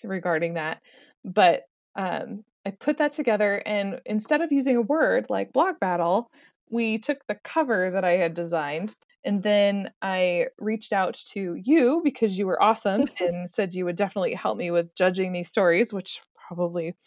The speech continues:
Speaker 1: <laughs> was an interesting experience in and of itself. <laughs> But I had,
Speaker 2: <laughs>
Speaker 1: uh, several people, uh, r-, uh, submit their stories, and we went through a process where you write the story.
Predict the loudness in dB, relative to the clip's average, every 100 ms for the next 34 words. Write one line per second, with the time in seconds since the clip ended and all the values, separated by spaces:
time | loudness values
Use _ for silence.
0 | _ _ _ 6 6 8 6 4 -14 -16
1 | -6 4 8 8 8 10 10 10 2 -2
2 | 0 -2 -4 _ 0 2 2 0 -4 -4
3 | 0 0 2 2 4 4 2 -4 -4 -2
4 | -2 -2 -6 -6 -18 -20 -16 -12 -6 0
5 | 2 4 2 2 -2 _ -6 -4 -2 0
6 | 0 -2 -2 -2 2 2 0 _ _ _
7 | _ _ _ -10 -8 -8 -10 -14 _ _
8 | _ -8 -8 -8 _ -10 -8 -8 -8 -6
9 | -4 0 0 2 0 2 4 4 2 0
10 | 0 0 -4 -4 -8 -2 0 0 2 2
11 | 2 0 0 -2 -2 2 2 4 2 0
12 | -2 -2 -4 -8 -10 -6 -2 -2 -4 -4